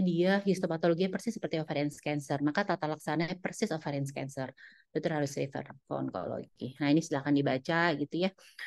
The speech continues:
Jadi bentuk-bentuk pattern-nya itu memang, eh, kita harus sering, eh, melihat. Tapi, eh, dengan makin sering melihat sebenarnya, em,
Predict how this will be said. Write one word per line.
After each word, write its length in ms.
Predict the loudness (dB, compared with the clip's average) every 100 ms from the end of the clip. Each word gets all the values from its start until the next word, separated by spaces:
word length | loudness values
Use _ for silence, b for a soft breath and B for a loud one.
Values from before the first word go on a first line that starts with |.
| B -6
Jadi 180 | -2 2
bentuk-bentuk 400 | 2 4 2 2
pattern-nya 640 | 0 -2 2 2 4 4 4
itu 240 | 4 2
memang, 420 | 6 6 6 2 0
eh, 720 | -4 -4 -8 -14 -6 -4 -4 0
kita 240 | 4 6
harus 80 | 6
sering, 480 | 6 6 8 6 6
eh, 260 | 2 4 6
melihat. 320 | 6 4 2
Tapi, 480 | 4 4 8 8 8 B B B
eh, 300 | 2 4 6
dengan 260 | 6 6 6 6
makin 320 | 4 2 2
sering 240 | 4 4
melihat 400 | 4 4 4 0 0
sebenarnya, 640 | 2 4 6 6 4 4 2 B B B -6
em, 400 | -2 0 0 -4